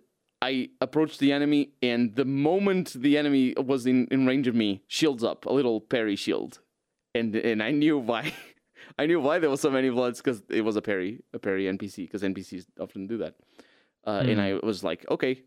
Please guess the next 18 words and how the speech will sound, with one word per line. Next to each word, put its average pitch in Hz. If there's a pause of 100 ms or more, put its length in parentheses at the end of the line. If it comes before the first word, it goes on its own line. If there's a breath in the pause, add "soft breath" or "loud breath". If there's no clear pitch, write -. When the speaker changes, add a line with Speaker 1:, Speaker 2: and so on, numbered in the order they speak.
(120)
Speaker 1:
power 127
for 127
this 131
<laughs> 147
weapon." 120 (220 loud breath)
I 131
two-shot 156
it. -
<laughs> -
Two-shot -
that 151
dude 151
because 147
it 131
goes 156
to 160
the 131
shield, 123